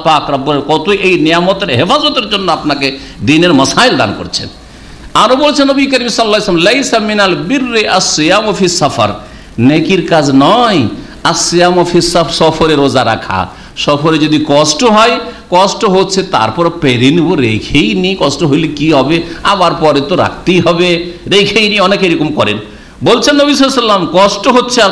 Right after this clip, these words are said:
তারপর রোজা রাখছো, লাইসা মিনাল বির, এটা নেকির কাজ নয় আসিয়াম ফিস সাফার, যে সফরে রোজা রাখবে।" নাফরমানও বললেন, আর নেকির কাজ নয়, নেকির কাজ নয়, তার মানে কোনো ফায়দা নেই রোজা রেখে, কেন রাখবেন আপনি? হ্যাঁ, এইভাবে আল্লাহ পাক রব্বুল আলামিন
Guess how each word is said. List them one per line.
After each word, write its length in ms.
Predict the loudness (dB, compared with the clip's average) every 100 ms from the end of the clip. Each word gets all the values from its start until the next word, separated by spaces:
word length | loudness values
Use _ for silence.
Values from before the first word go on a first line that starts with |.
| 2
তারপর 360 | 0 2 0
রোজা 280 | 2 0 0
রাখছো, 320 | -2 -2 -4
লাইসা 360 | 0 0 -2 -2
মিনাল 280 | -2 -2 -2
বির, 200 | 0 -2 -2 -10 -18 -16
এটা 140 | -8 -2
নেকির 400 | 0 0 -2 0
কাজ 180 | -2 0
নয় 320 | 2 2 2 -2 -8 -12 -6
আসিয়াম 420 | -4 0 0 2
ফিস 240 | 0 0
সাফার, 300 | 0 0 0
যে 60 | 0
সফরে 340 | -2 0 0
রোজা 240 | 0 0 -2
রাখবে।" 260 | -4 -4 -6 -10 -20 -20 -20 -18 -4
নাফরমানও 560 | 0 0 0 2 2 2
বললেন, 400 | 2 4 4 2 -4 -12 -20 -6
আর 100 | 0
নেকির 420 | 2 2 2 0
কাজ 240 | 2 0 0
নয়, 240 | -2 -2
নেকির 280 | -2 0 0
কাজ 160 | 0 0
নয়, 140 | 0
তার 200 | 0 0
মানে 180 | 0 0
কোনো 220 | 0 0
ফায়দা 320 | 0 0 2
নেই 160 | 2 2
রোজা 260 | 2 0
রেখে, 200 | 0 -2
কেন 220 | -2 0 0
রাখবেন 300 | -2 0 0
আপনি? 300 | 2 2 0 -6 -16 -18 -12 -2
হ্যাঁ, 240 | 0 0 0
এইভাবে 460 | 0 0 2 2 2
আল্লাহ 300 | 2 0 0
পাক 140 | 0
রব্বুল 300 | 0 0 2
আলামিন 400 | 2 2 0 -2